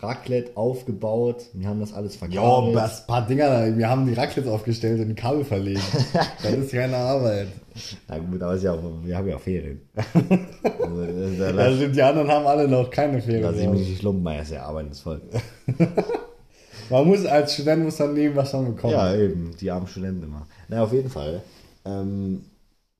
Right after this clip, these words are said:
Speaker 1: wo war denn eigentlich der letzte, ich weiß, ich hab den letzten Podcast tatsächlich, vor ein paar Tagen hab ich die letzte Podcast-Folge, äh, die bis jetzt draußen ist, hab ich letztens durchgehört und da haben wir so geredet von wegen, „Hey, ist bald Weihnachten“ und so.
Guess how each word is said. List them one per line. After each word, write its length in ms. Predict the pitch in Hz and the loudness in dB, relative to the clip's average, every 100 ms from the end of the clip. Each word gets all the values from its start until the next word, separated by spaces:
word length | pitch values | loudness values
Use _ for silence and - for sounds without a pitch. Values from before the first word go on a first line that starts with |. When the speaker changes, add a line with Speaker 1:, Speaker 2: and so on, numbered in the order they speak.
| _ _ _ _ _ _ _ _ | _ _ _ _ _ _ _ _
Speaker 1:
wo 260 | _ 82 92 | _ -14 -8
war 180 | 117 156 | -6 -6
denn 120 | 147 | -8
eigentlich 180 | 104 104 | -8 -6
der 100 | 101 | -4
letzte, 540 | 110 127 - 131 123 113 | -2 -4 -2 2 2 2
ich 120 | 107 | 0
weiß, 200 | 139 143 | -2 -2
ich 80 | 120 | -2
hab 60 | |
den 120 | 127 117 | 0 2
letzten 380 | 139 135 131 | 2 -2 -6
Podcast 460 | - 143 135 123 - - - | -4 -4 -4 -4 -6 -20 -12
tatsächlich, 520 | 98 95 131 - 127 - - - | -4 2 2 2 -6 -6 -20 -4
vor 120 | 120 | -2
ein 60 | 107 | 0
paar 240 | 117 131 | -2 -4
Tagen 260 | 123 120 120 | -2 -2 0
hab 80 | 107 | 0
ich 80 | |
die 60 | 104 | -2
letzte 220 | 110 113 | -4 -4
Podcast-Folge, 720 | 110 110 98 - 87 90 98 - - _ - | -6 -4 -6 -6 -4 -2 -4 -8 -20 _ -12
äh, 80 | |
die 80 | 90 | -8
bis 120 | 90 | -6
jetzt 220 | 98 92 92 | -4 -6 -4
draußen 320 | 92 92 104 | -4 -2 -6
ist, 100 | 92 | -4
hab 100 | 95 | -6
ich 200 | 92 - _ _ | -8 -14 _ _
letztens 440 | - 104 113 113 - | -10 -8 -8 -10 -8
durchgehört 440 | 113 123 - 90 | -8 -6 -4 -2
und 80 | 90 | -2
da 100 | 95 | -4
haben 140 | 113 | -2
wir 100 | 113 | -2
so 120 | 104 104 | -2 -4
geredet 340 | 98 110 101 | -2 -2 -4
von 120 | 98 | -6
wegen, 100 | 98 | -6
„Hey, 120 | 104 | -4
ist 120 | 104 104 | -6 -4
bald 160 | 92 | -4
Weihnachten“ 400 | 95 92 82 71 | -4 -6 -8 -12
und 140 | 71 71 | -14 -14
so. 180 | - | -18